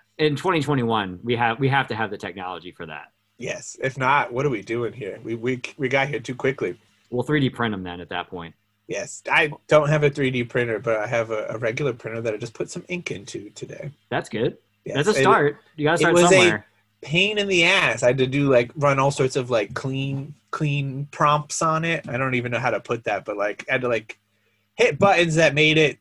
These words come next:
Speaker 2: somehow clean <laughs> internally, and then it eventually printed. So I got to print notes today for this.
Speaker 1: That's good.
Speaker 2: That was exciting.
Speaker 1: Yeah.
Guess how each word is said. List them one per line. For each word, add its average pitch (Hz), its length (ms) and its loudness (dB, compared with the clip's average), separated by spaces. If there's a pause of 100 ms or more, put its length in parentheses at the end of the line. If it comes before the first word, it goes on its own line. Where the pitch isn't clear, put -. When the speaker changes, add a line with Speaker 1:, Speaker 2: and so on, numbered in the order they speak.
(120)
Speaker 2:
somehow 156 440 2
clean 151 560 0
<laughs> - 40 -4
internally, 147 880 2
and 131 160 0
then 160 180 4
it 151 160 0 (320)
eventually 170 560 4
printed. 156 500 -4
So 151 80 -4
I 185 60 0
got 247 140 4
to 247 80 4
print 220 240 2
notes 226 360 4
today 110 300 2
for 101 100 -14
this. 113 340 -14 (220)
Speaker 1:
That's - 160 -4
good. 156 300 2 (540)
Speaker 2:
That 131 120 0
was 120 140 -4
exciting. 113 480 -2 (260)
Speaker 1:
Yeah. 135 380 -2